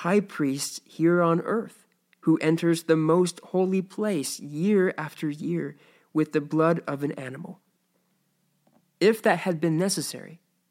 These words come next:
Christ would have had to die again and again,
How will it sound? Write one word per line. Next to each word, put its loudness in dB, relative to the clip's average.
Christ 0
would 4
have 0
had -2
to -4
die -2
again -4
and 0
again, -2